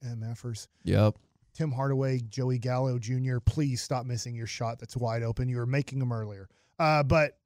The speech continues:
Speaker 1: I just will be like, "Eh, you know, good deal. They made the playoffs." Kinda goes to your pressure thing. After a while, I
Speaker 2: Yeah.
Speaker 1: might go, "Hey, T-Law, what the crap, man?"
Speaker 2: Yes, but now's not, probably not that time. And also, the Cardinals have requested an interview with Brian Flores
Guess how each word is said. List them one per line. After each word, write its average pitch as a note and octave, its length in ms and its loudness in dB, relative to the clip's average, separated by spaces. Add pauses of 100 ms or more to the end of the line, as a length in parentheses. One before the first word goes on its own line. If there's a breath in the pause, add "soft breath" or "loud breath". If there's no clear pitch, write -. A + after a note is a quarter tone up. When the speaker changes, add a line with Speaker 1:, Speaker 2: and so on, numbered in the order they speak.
(200)
Speaker 1:
I E3+ 80 2
just D#3+ 220 0
will C#3+ 120 2
be C#3 160 2
like, C3 280 0
"Eh, C4+ 160 2 (160)
you A3+ 100 -6
know, E3 180 2
good D3+ 260 0
deal. C3+ 240 2
They C3+ 100 2
made C#3 200 0
the C3 60 -2
playoffs." C3 260 2
Kinda G#3+ 180 2
goes D#3+ 240 2
to D3+ 100 -2
your C#3+ 280 2
pressure C3+ 640 0 (320)
thing. A#2+ 360 0 (400)
After C#3 340 0
a B2+ 60 2
while, D3+ 320 4
I B2 60 2
Speaker 2:
Yeah. C#3+ 140 4
Speaker 1:
might B2+ 140 2
go, B2 180 0
"Hey, B2 200 2
T-Law, G2 520 -8 (100)
what G#2+ 140 -10
the A2 80 -14
crap, G2 280 -12
man?" G2 220 -16
Speaker 2:
Yes, C3+ 520 2
but E3+ 140 2
now's F#3 360 2
not, C3 240 0
probably C3 280 2
not G2+ 280 -2
that G#2+ 220 -4
time. G2 380 -6 (480 loud breath)
And D3 400 4
also, D#3+ 420 4
the C3 100 2
Cardinals D3+ 440 2
have C3+ 140 2
requested B2 640 0
an A#2 80 -2
interview A#2+ 400 0
with G#2 180 0
Brian A#2 340 0
Flores - 800 -2